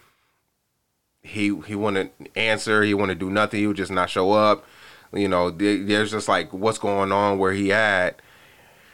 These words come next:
And, you know, because he would, he would constantly keep saying that he's rich. That was his thing. Like, he was like, "I'm rich, I got money," but he ends up taking their money back. He takes their money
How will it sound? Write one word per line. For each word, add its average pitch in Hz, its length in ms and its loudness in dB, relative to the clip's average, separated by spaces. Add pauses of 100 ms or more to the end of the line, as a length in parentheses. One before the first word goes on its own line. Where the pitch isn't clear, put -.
(540)
And, 101 440 0
you 113 60 2
know, 95 180 0
because 101 320 -8
he 120 100 -4
would, 110 180 -8
he 127 220 -2
would 113 100 -8
constantly 120 400 -4
keep 110 140 -8
saying 107 200 -2
that 92 120 0
he's 95 240 -8
rich. 104 500 0 (1120)
That 101 200 2
was 117 120 2
his 98 180 -4
thing. 120 340 2
Like, 98 160 2
he 101 60 -2
was 101 120 -2
like, 98 200 0
"I'm 95 240 2
rich, 107 240 2
I 95 80 2
got 95 220 2
money," 104 340 0
but 90 200 -4
he 104 140 -2
ends 101 140 -2
up 98 100 -2
taking 98 240 -2
their 90 140 0
money 98 320 0
back. 90 260 0
He 110 140 -8
takes 131 260 -2
their 127 140 2
money 117 360 0